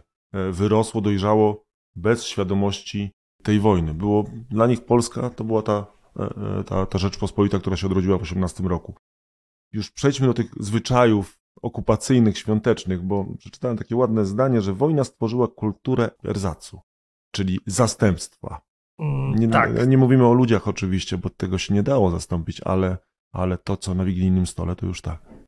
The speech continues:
Speaker 2: Tak, zdecydowanie. Tutaj tak jakbyś, ym, właśnie ta okupacyjna rzeczywistość wymusiła na ludziach trochę taką właśnie zdolność, zdolność zastępowania produktów, które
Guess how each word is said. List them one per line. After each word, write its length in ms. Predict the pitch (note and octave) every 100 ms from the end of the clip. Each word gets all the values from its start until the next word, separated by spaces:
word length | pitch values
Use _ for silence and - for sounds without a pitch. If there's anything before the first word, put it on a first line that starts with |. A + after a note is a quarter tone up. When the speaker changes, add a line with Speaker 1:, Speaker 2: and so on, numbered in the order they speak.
| _ _ -
Speaker 2:
Tak, 180 | D3 A#2+
zdecydowanie. 520 | C#3 E3+ D3+ C3 A2+
Tutaj 220 | D#3 D#3
tak 160 | C3 D3
jakbyś, 300 | C3+ C3+ D3
ym, 640 | C3+ C#3+ C3+ C3 C3 C3+
właśnie 320 | F3 D3+ - D3
ta 160 | C#3
okupacyjna 640 | - C#3 C#3+ - F#3 F3+
rzeczywistość 540 | B2+ B2+ C#3 D3+ - B2+
wymusiła 440 | C3+ B2+ - C#3+
na 100 | B2
ludziach 220 | B2+ B2+
trochę 220 | - B2 C3
taką 220 | - A#2+
właśnie 280 | A#2+ - A#2
zdolność, 600 | A2 C3 C3 A#2+ - B2
zdolność 320 | A#2 B2+ A2+
zastępowania 640 | A2+ C3 A2+ A#2+ B2+ B2
produktów, 460 | A#2+ A2+ B2 B2 -
które 280 | A#2 A2+